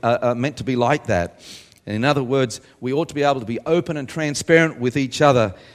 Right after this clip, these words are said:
and be able to speak clearly and not in riddles to one another. And so for us, if Jesus was doing that, for us, it means that we must have trusted friends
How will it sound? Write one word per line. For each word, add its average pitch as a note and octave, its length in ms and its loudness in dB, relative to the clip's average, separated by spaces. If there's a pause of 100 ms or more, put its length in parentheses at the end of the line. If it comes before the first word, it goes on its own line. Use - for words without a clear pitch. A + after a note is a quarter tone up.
(200)
and B2+ 180 0
be C3 140 0
able C3+ 240 4
to - 100 -6
speak C3 320 -4
clearly C#3+ 720 4 (300)
and B2 180 -2
not D3 160 -4
in B2 200 -6
riddles B2 460 -2
to - 160 -8
one G#2 180 -6
another. E2 460 -6 (340)
And G2 120 -8
so C#3 160 6
for C#3 240 4
us, - 640 4 (580)
if A#2+ 160 -2
Jesus F3 480 0
was A#2+ 140 -4
doing A2+ 320 -4
that, A#2 280 -4
for C3+ 160 4
us, F3 300 4
it A#2 120 -12
means D3 260 -2
that - 140 -4
we E3+ 120 0
must D#3 220 -6
have C3 200 0
trusted G3+ 420 0
friends C#3+ 420 -2